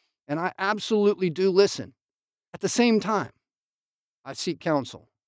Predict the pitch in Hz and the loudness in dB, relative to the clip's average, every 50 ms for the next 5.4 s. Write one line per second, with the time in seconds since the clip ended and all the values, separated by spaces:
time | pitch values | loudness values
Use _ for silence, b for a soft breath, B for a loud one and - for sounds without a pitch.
0 | _ _ _ _ _ _ _ - 147 151 160 175 196 208 - - - 185 - - | _ _ _ _ _ _ _ -6 -2 0 6 6 6 6 6 2 -6 -10 -10 -8
1 | - 226 240 240 233 196 156 127 107 110 95 _ _ _ _ _ _ _ _ - | -4 -2 0 2 4 4 2 2 -2 -6 -12 _ _ _ _ _ _ _ _ -10
2 | 151 156 160 175 185 - - - 196 180 170 151 - _ _ _ _ _ _ - | -6 -2 -2 0 -2 -2 -2 -2 0 0 0 0 -2 _ _ _ _ _ _ -10
3 | 147 135 - - 165 170 190 202 208 208 202 196 196 196 196 190 - - - 165 | -10 -10 -6 -2 2 4 4 4 4 4 4 2 2 2 2 0 -2 -2 0 2
4 | 170 170 165 143 - _ 147 147 151 151 147 139 - _ - 120 - - - - | 2 2 2 0 -6 _ -4 -2 0 0 -2 -2 -4 _ -14 -16 -16 -16 -10 -8
5 | 156 147 131 - - - 101 107 | -6 -6 -6 -8 -12 -12 -12 -12